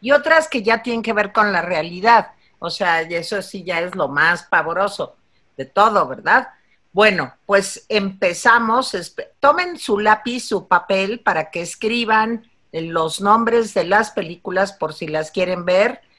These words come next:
Hay de todo tipo de represión aquí, no solo de la de, que dice Jaime.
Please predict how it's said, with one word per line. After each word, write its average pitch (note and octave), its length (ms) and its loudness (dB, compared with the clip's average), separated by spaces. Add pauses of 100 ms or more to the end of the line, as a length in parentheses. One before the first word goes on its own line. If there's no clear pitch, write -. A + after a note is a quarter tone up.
(160)
Hay G#3 180 4
de C4+ 100 0
todo B3 360 2
tipo G#3 300 -2
de F#3 100 4
represión D#3+ 800 -4
aquí, E3 240 -8
no E3 180 -4
solo F#3 380 2
de D#3 140 0
la C#3 320 0
de, C#3 280 -8
que D3+ 140 -4
dice D3+ 540 -4
Jaime. C#3+ 480 -2